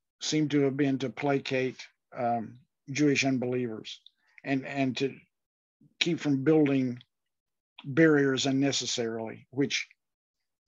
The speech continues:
um, is a good, is a good principle for us as well. So he, when he comes to Ephesus, uh, he left them there, but he himself went into the synagogue and reasoned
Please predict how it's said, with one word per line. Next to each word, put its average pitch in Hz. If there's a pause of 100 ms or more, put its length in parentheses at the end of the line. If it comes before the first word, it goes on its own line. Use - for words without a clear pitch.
(380)
um, 123 (1300)
is 135
a 143
good, 135 (160)
is 139
a 139
good 143
principle 120
for 123
us 117
as 107
well. 117 (1900)
So 156 (440)
he, 160
when 160
he 151
comes 170
to 143
Ephesus, 170 (1000)
uh, 139
he 139
left 160
them 143
there, 143
but 131
he 160
himself 165
went 151
into 143
the 135
synagogue 143
and 143
reasoned 139